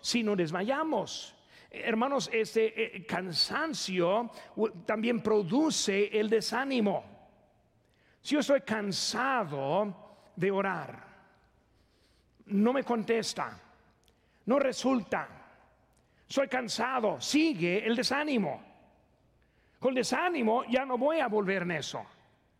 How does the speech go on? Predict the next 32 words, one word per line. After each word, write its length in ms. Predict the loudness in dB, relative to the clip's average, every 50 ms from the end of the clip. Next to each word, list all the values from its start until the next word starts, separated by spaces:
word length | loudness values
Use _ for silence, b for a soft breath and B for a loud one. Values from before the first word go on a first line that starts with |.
| b b b b b b
Hermanos, 520 | -16 -6 -4 -4 0 2 2 2 2 2
cuando 240 | 0 0 0 0 -2
sigue 800 | 0 2 2 2 2 2 2 2 2 0 -2 -6 -12 -20 -10 -2
y 140 | 0 0 0
parece 520 | 0 0 -2 0 0 0 0 0 0 -2
que 140 | 0 0 0
no 180 | 2 2 2 2
hay 120 | 2 2
resultado, 1160 | 0 0 0 0 -2 -2 0 0 0 0 0 -2 -2 0 0 0 0 2 2 2 2 0 -2 B B B B B
e-, 240 | -10 -8 -4 -2 -4
ese 240 | 0 0 0 0 0
no 180 | 0 0 2 2
va 160 | 2 0 2
a 60 | 2
orar. 260 | 2 2 2 0 0 -2
Hermanos, 380 | -2 0 0 0 0 -2 -2 0
orar 480 | 0 0 2 2 2 2 0 0 -2 B B B B
determinado, 920 | -2 -2 0 0 -2 0 0 0 0 0 0 0 0 2 4 4 4 2 0 -2
no 500 | 0 2 2 4 4 4 4 4 2 0
desanimarse. 1300 | 0 0 0 0 0 -2 -2 -2 0 0 0 0 0 0 2 2 0 0 0 0 0 0 0 0 -4 -10 -14 -20 -20 -20 -20 -20 _ _ _ _ _ _ _ _ _ _ _ _
Por 100 | -2 0
ejemplo, 220 | 0 2 0 2 4
voy 180 | 4 4 6
a 100 | 4 4
orar, 440 | 2 2 2 2 0 0 0 0 2
¿por 180 | 2 0 0 2
qué? 480 | 2 2 2 2 0 -2 -6 -14 -8 -2
Porque 320 | 0 0 2 2 0 0
no 300 | 0 2 2 2 4 2
hay 220 | 2 2 0 -2 0
otra 440 | 0 2 2 2 2 0 0 0 0 0
alternativa. 1300 | -2 -2 -2 -2 -2 -2 -2 0 0 0 0 -2 -2 -2 2 4 4 4 4 4 0 -2 -8 -14 -18